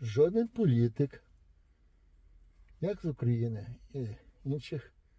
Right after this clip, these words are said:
ніхто за Оман, що були переговори в Омані, ніхто ні слова не говорить. Ніде я не, не бачу і не читаю таких,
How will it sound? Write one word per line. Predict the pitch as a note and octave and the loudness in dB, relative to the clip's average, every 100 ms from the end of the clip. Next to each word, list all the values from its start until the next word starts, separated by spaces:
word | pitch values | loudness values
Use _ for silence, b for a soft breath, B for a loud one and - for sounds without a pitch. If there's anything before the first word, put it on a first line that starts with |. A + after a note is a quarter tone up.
| _ _ _ _ _ | _ _ _ _ _
ніхто | B2+ A2 C#3+ F3+ F#3+ | 0 2 4 4 2
за | B2 | 0
Оман, | A2+ A2 A2 A#2 D3 C3 _ _ _ _ _ _ _ _ _ _ | 0 -4 -2 -2 -2 -8 _ _ _ _ _ _ _ _ _ _
що | - - | -14 -6
були | B2+ B2+ | -2 -2
переговори | A2+ A#2 A2 A#2+ | -2 -2 -2 -2
в | G#2 | -2
Омані, | A2+ B2+ D#3+ F3 b b b - | -2 -2 -2 -8 b b b -4
ніхто | A#2+ - _ B2 C3 E3+ | -4 -4 _ -4 -2 -4
ні | D3 A2+ | -8 -10
слова | - A2 G#2 G#2+ A#2 - _ | -10 -12 -10 -10 -12 -16 _
не | F#2+ F#2 | -12 -10
говорить. | A2+ G#2 F#2 F#2 _ _ _ _ _ _ _ _ _ _ _ _ - | -10 -12 -14 -20 _ _ _ _ _ _ _ _ _ _ _ _ -8
Ніде | A2+ A2+ D3+ | -6 -4 -4
я | F3 A#2+ B2+ | -4 -2 -2
не, | C3 - | -4 -8
не | - A#2+ G#2 | -6 -4 -4
бачу | G#2 B2 B2 - | -6 -6 -6 -12
і | - | -8
не | A#2+ A2 | -6 -8
читаю | - - A2 A#2 C3+ | -12 -8 -6 -6 -8
таких, | - - - A#2 - | -12 -16 -8 -8 -8